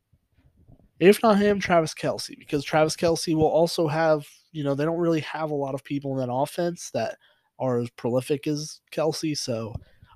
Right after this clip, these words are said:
I think he has a big opportunity here to win one as well. Defensive Player of the Year, I don't wanna pick two Cowboys, so don't,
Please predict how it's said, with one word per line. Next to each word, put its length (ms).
I 80
think 180
he 60
has 160
a 120
big 160
opportunity 540
here 280
to 260
win 320
one 300
as 100
well. 240
Defensive 380
Player 280
of 60
the 80
Year, 540
I 260
don't 180
wanna 120
pick 240
two 160
Cowboys, 760
so 220
don't, 340